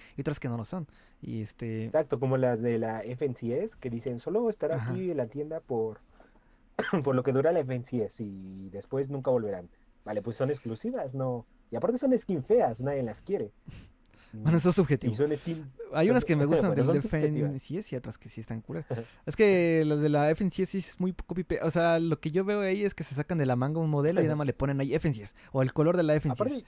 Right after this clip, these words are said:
Speaker 2: yo
Speaker 1: Y
Speaker 2: creo
Speaker 1: ya.
Speaker 2: que las hacen simples para que las personas no se sientan tan mal cuando,
Speaker 1: Cierto.
Speaker 2: cuando ya no vuelven a la tienda. Y, o sea, bueno, sí, sí, so-, sí es subjetivo, lo que para algunos es bueno, otros es, puede ser lo mejor,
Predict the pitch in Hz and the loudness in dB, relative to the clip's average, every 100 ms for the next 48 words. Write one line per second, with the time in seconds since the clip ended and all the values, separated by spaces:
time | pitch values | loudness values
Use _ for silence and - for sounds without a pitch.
0 | - 240 247 247 175 165 185 165 180 170 | -12 -4 -2 0 -2 -2 -6 -8 -10 -6
1 | 170 - 117 117 120 113 - 123 139 131 | -6 -4 -6 -4 -6 -8 -8 -6 -4 -2
2 | 139 135 131 139 127 117 104 113 120 120 | -4 -6 -8 -6 -6 -6 -8 -8 -8 -8
3 | 123 110 104 95 98 - _ - 113 120 | -8 -6 -8 -8 -16 -20 _ -12 -6 0
4 | 123 123 131 127 123 113 107 113 110 156 | 2 4 4 4 2 0 -4 -4 -6 -8
5 | 247 _ _ _ _ _ 123 101 95 95 | -10 _ _ _ _ _ -6 -6 -8 -10
6 | 101 98 107 101 110 95 - 131 120 123 | -10 -8 -6 -2 -2 -4 -4 0 0 -2
7 | 156 139 147 - 143 123 127 - - 123 | -4 -2 -4 0 0 2 -2 -2 -4 -2
8 | 151 214 117 117 104 104 123 127 120 113 | -2 -2 -2 -6 -6 -4 -2 -2 -2 -4
9 | 110 113 113 110 104 - _ _ _ _ | -2 -4 -4 -6 -8 -14 _ _ _ _
10 | 113 110 117 110 98 95 165 | -2 0 0 0 -2 0 0